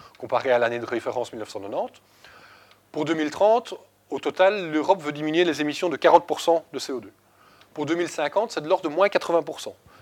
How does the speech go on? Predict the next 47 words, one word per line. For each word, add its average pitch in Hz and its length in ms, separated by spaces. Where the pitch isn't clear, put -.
Alors, 117 260
on 143 80
va 156 80
peut-être 151 200
détailler 147 340
un 135 60
petit - 140
peu. 196 220
Ça 135 140
veut 143 80
dire 160 160
que 175 120
tout 226 180
ce - 160
qui 196 140
est 156 140
production 156 380
d'énergie 156 340
électrique, 139 480
on 135 100
diminue 156 340
jusqu'à 156 240
moins 165 160
quatre-vingt-dix-neuf 160 460
pour - 180
cent 160 240
les 131 100
émissions 135 280
de - 40
C - 120
O 120 60
deux. 107 220
Donc, 110 160
en 113 120
gros, 151 340
on 120 80
n'a 117 100
quasiment 135 400
plus 170 180
de, 143 240
euh, 117 220
de 117 160
centrales 120 380
thermiques 139 400
sur 120 160
le 113 80
réseau. 104 260